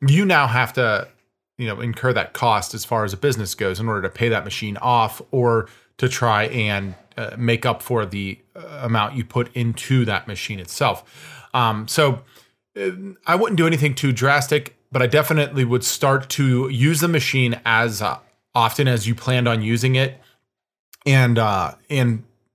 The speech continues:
jotting down the, uh, time differences in which your previous process to your new process are.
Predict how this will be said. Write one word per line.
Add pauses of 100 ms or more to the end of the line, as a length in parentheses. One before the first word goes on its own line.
(160)
jotting
down
the,
uh,
time
differences (320)
in
which
your
previous
process
to
your
new
process
are.